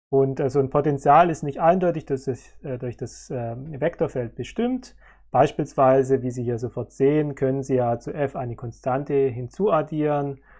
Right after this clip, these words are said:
Dabei ändert sich der Gradient nicht, weil die Ableitung einer Konstantenfunktion eben immer null ist.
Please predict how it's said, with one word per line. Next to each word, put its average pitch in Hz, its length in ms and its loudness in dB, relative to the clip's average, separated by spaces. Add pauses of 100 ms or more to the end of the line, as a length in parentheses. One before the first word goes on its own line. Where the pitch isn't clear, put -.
(260)
Dabei 139 360 4
ändert 127 260 -4
sich 123 160 -8
der 113 160 -8
Gradient 127 540 -4
nicht, 160 320 -4
weil 120 480 -4 (300)
die 180 100 -8
Ableitung 131 880 0
einer 120 640 -8
Konstantenfunktion 127 1160 -6
eben 120 280 -10
immer 120 220 -10
null 165 220 -2
ist. 170 380 -6